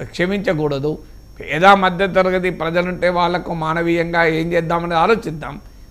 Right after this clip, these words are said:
వాళ్ళని ఇప్పుడే ముట్టుకోకండి, కానీ మొదలైతే పెద్దవాళ్ళ సంగతి తేల్చండి అంటే ఈ ఎక్కలేని కోపం నా మీద విపరీతంగా వస్తుంది. ఏం చేయాలి అని అలా ఉంటుంది వ్యవస్థ. ఎందుకంటే ఆ కోపం వారు మరి తప్పును తప్పు అంటే ఎవరికైనా కోపం వస్తుంది కదా.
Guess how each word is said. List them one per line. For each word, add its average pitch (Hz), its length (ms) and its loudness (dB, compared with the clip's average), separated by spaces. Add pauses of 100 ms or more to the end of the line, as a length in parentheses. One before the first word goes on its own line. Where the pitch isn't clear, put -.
(120)
వాళ్ళని 190 320 2
ఇప్పుడే 202 320 0
ముట్టుకోకండి, 175 800 0 (380)
కానీ 220 200 4
మొదలైతే 214 480 6
పెద్దవాళ్ళ 214 640 6
సంగతి 202 220 2
తేల్చండి 170 580 -2
అంటే 143 580 -8 (560)
ఈ 170 200 0
ఎక్కలేని 185 480 2
కోపం 175 400 0
నా 160 140 -4
మీద 156 220 -4
విపరీతంగా 160 960 -2
వస్తుంది. 131 760 -6
ఏం 220 140 4
చేయాలి 170 380 2
అని 233 280 -6 (400)
అలా 185 280 8
ఉంటుంది 208 320 4
వ్యవస్థ. 214 280 4
ఎందుకంటే 214 460 6
ఆ 196 80 8
కోపం 202 580 0
వారు 190 180 4
మరి 160 580 0 (840)
తప్పును 220 320 -2
తప్పు 196 280 2
అంటే 190 380 4
ఎవరికైనా 175 360 -2
కోపం 170 360 -6
వస్తుంది - 280 -16
కదా. 107 180 -14